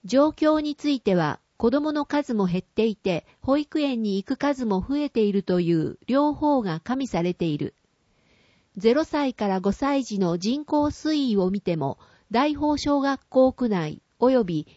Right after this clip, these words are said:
大宝東小学校区内ともに就学前児童の数は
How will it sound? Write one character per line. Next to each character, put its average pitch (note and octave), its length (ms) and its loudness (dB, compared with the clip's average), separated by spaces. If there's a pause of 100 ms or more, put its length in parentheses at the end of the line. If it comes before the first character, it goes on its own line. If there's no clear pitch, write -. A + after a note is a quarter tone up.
(120)
大 C4+ 280 0
宝 C#4+ 260 -2
東 C4 460 -6
小 C#4+ 260 2
学 C#4 260 -2
校 C4+ 240 2
区 C4 180 -4
内 F#3+ 340 -2
と G#3 120 0
も A#3+ 140 0
に G3+ 240 -2 (160)
就 D4 240 -4
学 D4 340 -6
前 C#4 240 -2
児 C#4 140 -4
童 A#3+ 200 2
の F#3+ 140 -2
数 G3+ 300 -2
は D3+ 220 -2